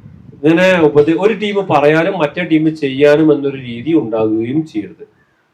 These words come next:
ശരിയാണോ? മൂന്നാമത്തെ ഒരു കാര്യം, അഭിമാനം എല്ലാവർക്കും ഉണ്ട്. ഉണ്ടല്ലേ?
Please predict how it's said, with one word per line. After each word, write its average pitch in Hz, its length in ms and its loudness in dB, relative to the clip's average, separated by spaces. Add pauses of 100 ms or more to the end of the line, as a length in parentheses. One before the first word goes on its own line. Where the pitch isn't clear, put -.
(260)
ശരിയാണോ? 208 560 -2 (920)
മൂന്നാമത്തെ 262 500 2
ഒരു 135 120 -2
കാര്യം, 113 360 -6 (680)
അഭിമാനം 240 640 4
എല്ലാവർക്കും 147 460 0
ഉണ്ട്. - 140 -6
ഉണ്ടല്ലേ? - 920 -4